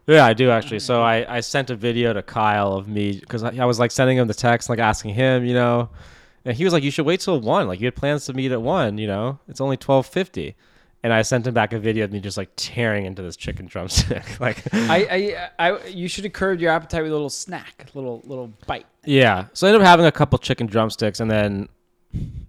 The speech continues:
Speaker 1: I was like, "Yeah, yeah, yeah, I'll see you there." And, like,
Speaker 2: So you never brought it up to
Speaker 1: No,
Speaker 2: him?
Speaker 1: I did. I ended up bringing it up to him. I was
Speaker 2: What'd
Speaker 1: like,
Speaker 2: he say?
Speaker 1: "I ate." And he's like, "Oh," like,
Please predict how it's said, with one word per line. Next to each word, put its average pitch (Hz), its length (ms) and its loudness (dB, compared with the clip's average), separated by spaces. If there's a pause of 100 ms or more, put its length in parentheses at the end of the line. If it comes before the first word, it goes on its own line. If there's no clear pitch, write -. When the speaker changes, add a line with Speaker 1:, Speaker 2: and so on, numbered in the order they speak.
(680)
Speaker 1:
I 131 140 6
was 123 160 4
like, 123 120 4
"Yeah, 233 220 8
yeah, 247 240 12
yeah, 180 240 10
I'll 107 100 6
see 143 140 2
you 151 80 8
there." 131 400 8
And, 127 140 0
like, 127 100 6
Speaker 2:
So 156 60 0
you 170 80 0
never 175 160 2
brought 160 220 6
it 160 40 2
up 160 140 0
to 143 80 -2
Speaker 1:
No, 160 100 12
Speaker 2:
him? 156 80 12
Speaker 1:
I 143 100 12
did. 117 480 6
I 123 140 -2
ended 131 160 4
up 120 60 2
bringing 117 220 2
it - 20 4
up 104 100 0
to 113 100 -6
him. 98 160 0
I 101 60 0
was 107 100 0
Speaker 2:
What'd 147 120 4
Speaker 1:
like, - 0 -
Speaker 2:
he 147 60 0
say? 123 120 2
Speaker 1:
"I 131 140 8
ate." 107 360 4
And 113 80 -8
he's 110 120 -4
like, 113 160 0
"Oh," 127 440 6
like, 104 220 0